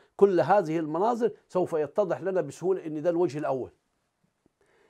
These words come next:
هنا في، في وادي الملوك، في مقابر وادي الملوك، طبعًا هذه المقابر ملأى ب-، ب-،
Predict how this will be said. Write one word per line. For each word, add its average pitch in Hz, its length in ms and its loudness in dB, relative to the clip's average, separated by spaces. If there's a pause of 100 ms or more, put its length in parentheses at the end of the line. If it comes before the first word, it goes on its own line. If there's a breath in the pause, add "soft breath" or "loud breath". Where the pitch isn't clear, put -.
(400)
هنا 285 240 4
في، 226 280 -2
في 180 220 -6
وادي 220 340 2
الملوك، 160 640 -4
في 117 240 -14
مقابر 123 560 -6
وادي 117 280 -4
الملوك، 95 580 -20 (1400 soft breath)
طبعًا 143 280 -6
هذه 175 340 -4
المقابر 143 540 -4
ملأى 123 640 -4
ب-، 90 500 -16 (100)
ب-، 92 560 -18